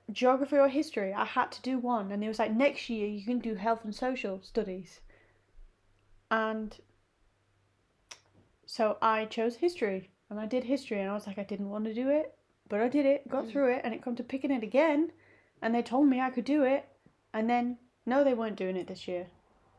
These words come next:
Speaker 2: Well, they did.
Speaker 1: They,
Speaker 2: 'Cause I got
Speaker 1: I got
Speaker 2: taken out.
Speaker 1: told I couldn't do it. I, I then had to do geography. So I did both the things they told me I had to pick one of, and I couldn't do health and social because they told me I couldn't.
Speaker 2: For my, one of my G C S Es,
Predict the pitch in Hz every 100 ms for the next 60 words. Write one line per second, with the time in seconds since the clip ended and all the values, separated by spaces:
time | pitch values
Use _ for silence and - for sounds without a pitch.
0 | _ - 247 233 269 - - - _ _
1 | _ - 240 262 262 277 262 247 277 339
2 | 254 294 269 269 - - - 277 - 320
3 | 294 339 240 190 - _ _ 240 254 262
4 | 254 254 277 262 277 - 220 226 208 277
5 | 262 240 202 180 180 _ _ _ - -
6 | - 262 269 285 330 330 339 320 311 302
7 | 285 285 277 294 277 262 254 285 285 240
8 | 277 277 208 202 220 - - - 226 233
9 | 277 302 269 302 269 226 254 262 247 269
10 | 254 240 202 226 240 226 233 233 233 220
11 | 214 208 - 202 196 - - 302 302 240
12 | - 269 320 320 285 285 247 247 254 240
13 | 196 180 233 240